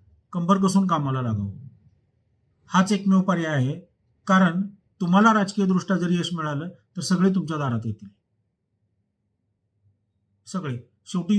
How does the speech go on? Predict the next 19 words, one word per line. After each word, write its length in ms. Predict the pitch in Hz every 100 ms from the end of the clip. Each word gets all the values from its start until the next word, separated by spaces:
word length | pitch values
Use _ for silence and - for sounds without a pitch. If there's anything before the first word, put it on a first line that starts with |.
| 196
युती 220 | 185 214
ही 100 | 190
बरोबरीच्या 500 | 190 190 190 190 202
प-, 360 | 190 165 165
ताकदीच्या 360 | 170 165 185 185
पक्षाशीच 460 | 180 - 175 208 185
होत 160 | 160
असते, 260 | 139 123 113
हे 500 | 107 _ _ _ -
वास्तव 360 | 180 165 - 190
समजून 480 | 214 208 185 139 123 - _ _ _ _ _ _ _ _ _ _ _ -
किमान 340 | 214 196 143 135 - _ _
आजू-, 240 | 165 180
आता 280 | 180 165 214 208
तरी 180 | 196 185 185 _ _ _
राजसाहेबांनी 540 | 175 170 190 175 180
जागं 260 | 170 165 175
व्हावं 420 | 185 156 175 202 - _ _ -
आणि 260 | 165 175